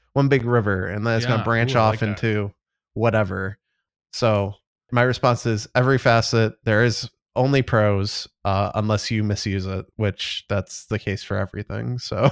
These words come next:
Speaker 1: <laughs>
Speaker 2: Yeah,
Speaker 1: like,
Speaker 2: that's true.
Speaker 1: it, it's really, it's really, like, I understand there's a lot of, like, worry about the speed in which A I is, like, going in terms of its growth, but, like, when it comes to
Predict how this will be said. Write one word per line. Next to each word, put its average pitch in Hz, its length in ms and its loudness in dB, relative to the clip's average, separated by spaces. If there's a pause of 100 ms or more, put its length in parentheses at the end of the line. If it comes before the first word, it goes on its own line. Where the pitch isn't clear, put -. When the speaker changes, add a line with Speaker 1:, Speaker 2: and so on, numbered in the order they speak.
(120)
Speaker 1:
<laughs> - 420 0
Speaker 2:
Yeah, 269 420 0
Speaker 1:
like, 165 540 4
Speaker 2:
that's 123 160 -10
true. 214 200 -6
Speaker 1:
it, 143 220 2
it's 165 200 2
really, 165 500 4 (200)
it's 143 200 -2
really, 160 360 4
like, 127 420 0 (300)
I 143 140 4
understand 147 560 2
there's 131 140 0
a 123 40 2
lot 113 280 4
of, 110 160 4
like, 101 360 -2 (280)
worry 151 460 4
about 143 320 0
the 147 100 0
speed 143 260 -2
in 143 80 -2
which 139 200 -2
A 127 180 2
I 123 300 6
is, 123 300 0
like, 113 300 0 (640)
going 131 460 4 (680)
in 117 120 -2
terms 117 300 0
of 107 180 0
its 104 160 -4
growth, 110 600 0
but, 101 280 2
like, 101 340 -2
when 110 180 0
it 107 80 -2
comes 127 420 0
to 113 400 0